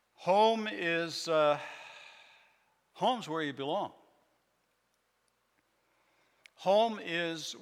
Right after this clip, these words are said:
where you are comfortable. Home is where you are loved.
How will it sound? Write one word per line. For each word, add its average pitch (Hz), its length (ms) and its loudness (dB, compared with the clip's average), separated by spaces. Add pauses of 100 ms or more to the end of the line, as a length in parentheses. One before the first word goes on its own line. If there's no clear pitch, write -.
where 170 420 0
you 160 460 -8
are 143 580 -2 (800)
comfortable. 143 560 -6 (2500)
Home 156 400 -4
is 139 260 -8
where 135 400 -6
you 131 500 -12
are 113 600 -6 (720)
loved. 147 560 -2